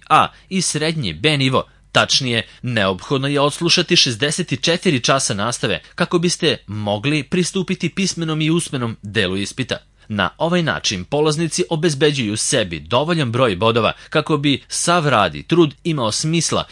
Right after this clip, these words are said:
i kada je u pitanju važan dokument, sertifikat, validan za upisivanje u C V i odobren od strane Zavoda za unapređivanje obrazovanja i vaspitanja.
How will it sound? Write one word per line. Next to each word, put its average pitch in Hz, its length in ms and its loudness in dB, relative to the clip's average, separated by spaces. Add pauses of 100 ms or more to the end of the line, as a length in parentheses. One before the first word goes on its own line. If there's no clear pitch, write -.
i 180 120 -4
kada 175 220 -2
je 160 120 0
u 131 60 2
pitanju 160 500 -4
važan 123 460 0
dokument, 113 500 -4 (100)
sertifikat, - 840 0 (120)
validan 113 540 2
za 151 140 0
upisivanje 170 720 0
u 135 100 -2
C 160 200 -2
V 151 240 0 (240)
i 165 160 0
odobren 165 420 0
od 98 100 -6
strane 156 340 -4
Zavoda 127 480 0
za 143 240 0
unapređivanje 156 920 -2
obrazovanja 113 720 0 (100)
i 165 100 -2
vaspitanja. 104 640 -2